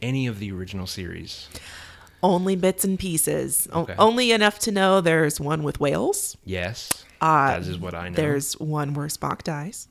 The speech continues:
Speaker 1: Mm-hmm. Spoilers.
Speaker 2: Uh, oh, yeah, sorry. Spoiler alert. Uh,
Speaker 1: <laughs>
Speaker 2: there's one where Kim Cattrall is Vulcan.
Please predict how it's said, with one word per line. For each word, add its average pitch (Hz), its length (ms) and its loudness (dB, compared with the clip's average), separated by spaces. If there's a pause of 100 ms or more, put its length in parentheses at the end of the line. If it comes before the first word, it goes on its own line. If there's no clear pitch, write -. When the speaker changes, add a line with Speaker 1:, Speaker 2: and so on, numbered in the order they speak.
Speaker 1:
Mm-hmm. 95 380 -4 (360)
Spoilers. - 680 -10
Speaker 2:
Uh, 165 720 -2
oh, 151 220 2
yeah, 139 220 -4
sorry. 123 360 -4
Spoiler 147 400 -8
alert. 147 340 -6 (140)
Uh, 147 300 2
Speaker 1:
<laughs> - 20 -8
Speaker 2:
there's 156 560 4
one 156 420 0 (200)
where 151 520 2 (140)
Kim 156 200 -4
Cattrall 196 520 -2 (100)
is 170 160 -6
Vulcan. 151 380 -8